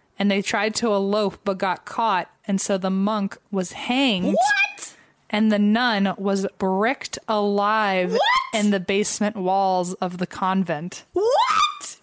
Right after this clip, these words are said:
Speaker 2: Wait, I'm sorry. Okay, hold on, hold
Speaker 1: And
Speaker 2: on,
Speaker 1: it
Speaker 2: hold on.
Speaker 1: only gets weirder.
Speaker 2: Wait, wait. Okay, okay, okay, okay, okay.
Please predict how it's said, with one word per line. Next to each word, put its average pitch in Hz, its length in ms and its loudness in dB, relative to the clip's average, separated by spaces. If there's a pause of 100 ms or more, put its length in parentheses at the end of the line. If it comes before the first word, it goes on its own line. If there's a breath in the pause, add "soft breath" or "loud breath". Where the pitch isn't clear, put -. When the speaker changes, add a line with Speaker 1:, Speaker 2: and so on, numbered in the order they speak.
Speaker 2:
Wait, 330 240 0
I'm 302 160 2
sorry. 240 580 0 (400)
Okay, 233 320 0
hold 214 240 0
on, 160 160 -2
hold 202 160 -2
Speaker 1:
And 240 140 0
Speaker 2:
on, 214 60 2
Speaker 1:
it 202 100 0
Speaker 2:
hold 170 100 -6
on. 240 80 0
Speaker 1:
only 240 360 2
gets 202 680 -2 (240)
weirder. 175 720 0
Speaker 2:
Wait, 269 300 2
wait. 214 300 0
Okay, 202 260 0
okay, 180 200 0
okay, 165 220 -4
okay, - 180 -10
okay. - 180 -10